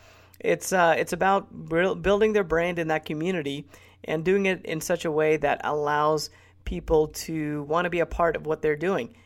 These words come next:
And Keegan shares some of the most effective things that he does and helps the church do in, in that, in that community, uh, up in the Chicago area.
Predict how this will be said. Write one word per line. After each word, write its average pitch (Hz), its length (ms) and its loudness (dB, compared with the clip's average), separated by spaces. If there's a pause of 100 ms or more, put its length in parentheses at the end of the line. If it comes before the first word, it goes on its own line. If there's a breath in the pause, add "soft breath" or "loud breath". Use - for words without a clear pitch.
(140 soft breath)
And 156 240 -4
Keegan 160 240 -4
shares 156 280 0
some 151 140 -4
of 139 60 -6
the 143 80 0
most 143 200 -4
effective 156 400 -2
things 139 240 -6
that 139 300 -4
he - 160 -12
does 135 420 -4 (380 loud breath)
and 139 240 -8
helps 156 260 -2
the 147 140 -4
church 143 380 -4
do 139 220 -4
in, 139 420 -6
in 139 220 -6
that, 135 260 -8 (100)
in 151 180 -6
that 139 200 -8
community, 135 520 -6 (320 loud breath)
uh, 139 240 -4
up - 160 0
in 165 60 0
the 151 80 2
Chicago 139 640 -4
area. 156 440 4